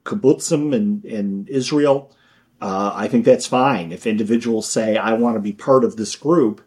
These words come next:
uh, and we're gonna create these rules within,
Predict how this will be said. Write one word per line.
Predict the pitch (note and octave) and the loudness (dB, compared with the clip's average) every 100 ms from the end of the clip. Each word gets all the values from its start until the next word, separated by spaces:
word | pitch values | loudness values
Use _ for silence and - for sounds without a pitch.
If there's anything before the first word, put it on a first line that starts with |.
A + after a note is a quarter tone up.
| _ _ _ _ | _ _ _ _
uh, | G2 G2 G#2 | -6 -4 -2
and | G#2+ G#2 | -2 -2
we're | A2 | -2
gonna | A2 A2 | -4 -4
create | - A2 A2+ A2 | -4 0 0 0
these | G#2+ G#2+ | -4 -4
rules | A2 A#2 A#2+ A#2 | -2 0 0 0
within, | A2 B2+ C#3 C3+ | -2 0 0 -2